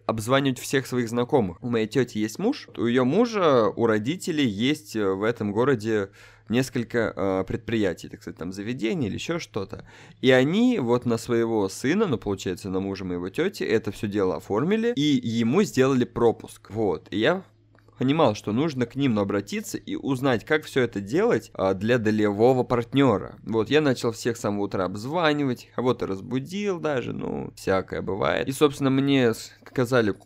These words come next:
куда идти. Ну, не в плане, что куда подальше, а куда обращаться.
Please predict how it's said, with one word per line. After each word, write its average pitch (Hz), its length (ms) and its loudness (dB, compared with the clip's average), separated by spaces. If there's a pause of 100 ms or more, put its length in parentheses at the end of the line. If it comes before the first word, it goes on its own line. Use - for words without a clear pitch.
(140)
куда 113 380 2
идти. 247 380 -2 (580)
Ну, 165 160 4
не 117 180 2
в - 60 -10
плане, 208 300 4
что 117 300 2
куда 113 500 2
подальше, 107 640 0
а 90 400 0
куда 131 440 2
обращаться. 123 800 -2